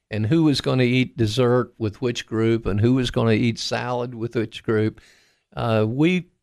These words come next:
sometimes would see five or six groups on a, on a Friday night. So the presidency is, and by the way, Gloria, the First Lady, is an unpaid volunteer, and it's a forty or fifty hour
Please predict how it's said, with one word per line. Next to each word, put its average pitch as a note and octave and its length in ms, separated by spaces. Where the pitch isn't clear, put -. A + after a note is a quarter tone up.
sometimes C#3 640
would B2+ 160
see C3 180
five B2+ 340
or A#2 120
six - 340
groups C3 560
on A2+ 160
a, G#2+ 160
on A#2+ 100
a A2 60
Friday A#2 420
night. A2+ 380
So F3 140
the C#3 140
presidency C#3 1040
is, B2 520
and C#3 160
by F3+ 140
the E3 100
way, C3 160
Gloria, C#3 500
the A#2+ 120
First E3+ 340
Lady, C3+ 360
is C3 200
an B2+ 100
unpaid C#3+ 460
volunteer, A#2+ 640
and C#3+ 320
it's - 160
a A#2+ 80
forty B2+ 400
or G#2+ 100
fifty A#2 420
hour G2 320